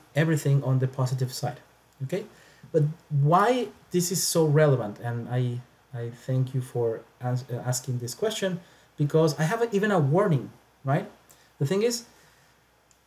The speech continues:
you need to understand that, uh, this matrix, right?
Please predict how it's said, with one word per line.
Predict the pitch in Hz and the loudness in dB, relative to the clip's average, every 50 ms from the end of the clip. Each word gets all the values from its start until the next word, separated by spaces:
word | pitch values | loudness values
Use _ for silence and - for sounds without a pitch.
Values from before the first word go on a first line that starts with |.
| _ _ _ _ _ _ _ _ _ _ - | _ _ _ _ _ _ _ _ _ _ -2
you | 165 | 0
need | 190 233 226 | 0 0 0
to | - 240 233 | 2 2 2
understand | 214 190 180 - - - 147 160 180 190 180 | 4 2 0 -2 0 0 2 2 2 2 2
that, | 175 165 143 - - - _ _ _ - | 2 0 0 -4 -14 -20 _ _ _ 0
uh, | 143 139 135 135 131 127 127 123 123 - | 2 2 4 4 4 2 2 0 -2 -2
this | 139 131 156 180 175 - | -2 2 2 2 2 2
matrix, | 147 143 160 170 - - 277 269 - - - - | 2 2 2 2 2 -2 -4 -4 -4 -10 -8 -2
right? | 143 156 208 | -2 -2 -2